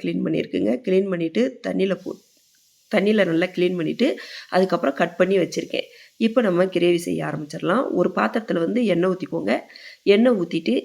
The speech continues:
இதுல வந்து கிராம்பு, அன்னாச்சி பூ, பட்டை, பிரிஞ்சி இலை, சோம்பு வந்து ஒரு ஸ்பூன் சோம்பு. கிரேவிக்கு சோம்பு வந்து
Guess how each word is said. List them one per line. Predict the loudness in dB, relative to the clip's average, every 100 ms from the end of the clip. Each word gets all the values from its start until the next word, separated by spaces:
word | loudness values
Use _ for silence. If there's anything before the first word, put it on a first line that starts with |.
| 0
இதுல | 2 2 2
வந்து | 0 -2 0
கிராம்பு, | 0 0 -2 -2 -2 -4 -12 _ _ _ _ _
அன்னாச்சி | -6 -2 -2 -4 -10 -4
பூ, | -2 -2 -4 -8
பட்டை, | -8 -12 _ -4 -4 -6 -12 -6
பிரிஞ்சி | -2 -2 0 0
இலை, | 0 -2 -4 -2
சோம்பு | 0 2 0 0
வந்து | 0 0
ஒரு | 0 -2
ஸ்பூன் | -4 -6 -4
சோம்பு. | -6 -4 -6 -8 -14 -20 -16 -2
கிரேவிக்கு | 2 2 0 -4 -2
சோம்பு | -2 -2
வந்து | -2